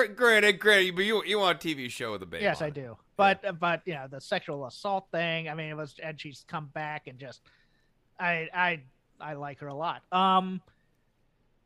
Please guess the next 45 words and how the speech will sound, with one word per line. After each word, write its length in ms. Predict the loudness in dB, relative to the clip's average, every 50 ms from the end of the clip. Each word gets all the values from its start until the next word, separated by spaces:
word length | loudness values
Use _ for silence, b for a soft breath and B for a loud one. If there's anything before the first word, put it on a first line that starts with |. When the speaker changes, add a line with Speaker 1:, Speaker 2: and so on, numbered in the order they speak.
| _ _
Speaker 2:
yeah, 300 | 2 4 6 6 6 6 6
I, 180 | 4 2 2 4
I, 120 | 2 0 2 2 2 2
I 40 |
don't 180 | 2 2 0 0
want 180 | 0 -4 -4 0 2
this. 220 | 2 2 2 2 0
I 80 | 0 0
don't 140 | 0 0
want 180 | 0 -2 -4 -6 -10 _ _ _ -12
dramatic 640 | -6 -2 -2 0 0 2 2 2 2 0 0 -2 -6
B 160 | -8 -8 -8 -8
T 200 | -10 -12 -12 -12 -14
E 180 | -16 -16 -16
though. 280 | -16 -18 -18 -18 -18 -20 _ _ _ 2
That's 240 | 2 2 2 2 2
what 140 | 2 2 2
I 120 | 2 0 -4 -6
don't 200 | -8 -8 -8 -8
want. 160 | -10 -6 -2
I 60 | 2
don't 180 | 4 6 6 6
want, 200 | 6 4 2 2 0
you 60 | -2
know, 260 | 0 0 0 -2 -2 _ _ _ _ 4
"Well, 180 | 6 6 6
I 80 | 6 4
went 200 | 2 2 0 0
to 100 | -2 -4
Tony 360 | -2 0 0 0 0 -2 -6
Khan 400 | -8 -4 0 4 4 4 4 2
and 80 | -2 -2 0
asked 320 | 2 2 2 2 -2 -6
for 140 | -4 -2 -2
this 240 | -2 -4 -8 -8 -4
match, 400 | 0 2 4 4 4 2 -2 -6
and 80 | -14 -14
he 180 | -8 -6 -6 -6
said 380 | -6 -2 0 2 2 2 2 -2
that 120 | -6 -8
I 60 | -6
had 260 | 0 2 2 2 2 0
to 60 | -6
do 180 | -10 -8 -8 -8 -8 -6 -4
that," 180 | -4 -4 -4